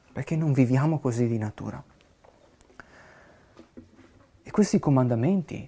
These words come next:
sono per il nostro bene. Dio ci ama al punto che ci ricorda in quale via dobbiamo camminare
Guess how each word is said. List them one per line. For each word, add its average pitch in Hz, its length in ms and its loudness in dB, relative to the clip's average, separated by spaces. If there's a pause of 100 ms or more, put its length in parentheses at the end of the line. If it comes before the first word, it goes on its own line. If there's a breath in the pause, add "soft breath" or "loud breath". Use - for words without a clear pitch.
(140)
sono 202 400 2
per 143 160 -2
il 131 80 0
nostro 143 340 -2
bene. 131 400 -4 (220)
Dio 208 320 4
ci - 280 0
ama 202 420 6
al 143 220 4
punto 220 400 2
che 139 140 0
ci - 180 0
ricorda 170 600 4 (300 loud breath)
in 131 220 2
quale 208 480 6 (260)
via 190 400 4
dobbiamo 139 400 4
camminare 127 640 2